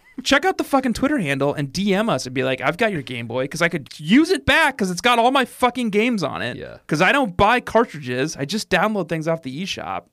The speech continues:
Speaker 1: It's probably a thousand dollars worth of games on there.
Speaker 2: Holy shit.
Speaker 1: Anyway, I went to Target and bought a new fucking two D S.
Speaker 2: Wait, you didn't just use your three D S? You had to get, you got another two D S?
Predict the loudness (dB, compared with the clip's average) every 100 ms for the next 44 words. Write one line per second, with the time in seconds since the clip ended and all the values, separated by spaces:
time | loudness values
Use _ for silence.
0 | _ _ -4 -4 -4 -4 0 0 0 0
1 | 0 -2 -4 -8 -10 -12 -14 -14 -16 -18
2 | -20 _ _ -20 -18 -18 -20 -20 -20 -18
3 | -16 -18 _ _ -4 -2 -2 -2 -2 0
4 | -2 0 -2 -2 -2 -2 -2 -6 -6 -6
5 | -8 -12 -14 -18 -18 -18 -18 -16 -16 -14
6 | -14 -16 -16 -18 -20 _ _ -2 4 4
7 | 4 2 2 2 2 2 2 4 4 2
8 | 4 2 2 2 2 4 4 4 2 0
9 | 2 4 2 0 2 0 2 2 4 4
10 | 4 4 4 2 2 2 4 4 4 2
11 | -4